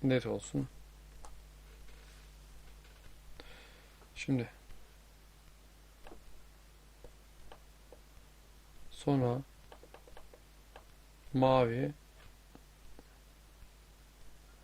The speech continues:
ve color olarak onları göremedik. Onları da detaylı bir şekilde inceleyeceğiz. Şunu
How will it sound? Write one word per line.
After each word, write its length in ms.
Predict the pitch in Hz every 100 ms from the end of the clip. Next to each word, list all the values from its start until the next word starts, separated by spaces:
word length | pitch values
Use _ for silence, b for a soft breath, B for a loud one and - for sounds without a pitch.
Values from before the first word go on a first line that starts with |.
| - - - 135
ve 40 | - -
color 600 | 127 120 120 127 - - - - - -
olarak 460 | 123 123 123 - 151
onları 360 | 127 123 120 123 - b b - -
göremedik. 600 | 135 143 139 139 - - -
Onları 280 | 147 127 123
da 140 | 135
detaylı 320 | 131 127 123 113
bir 60 |
şekilde 480 | - 107 113 147 139 - B B B B B B -
inceleyeceğiz. 760 | 131 117 117 110 110 - - - -
Şunu 380 | - 131 135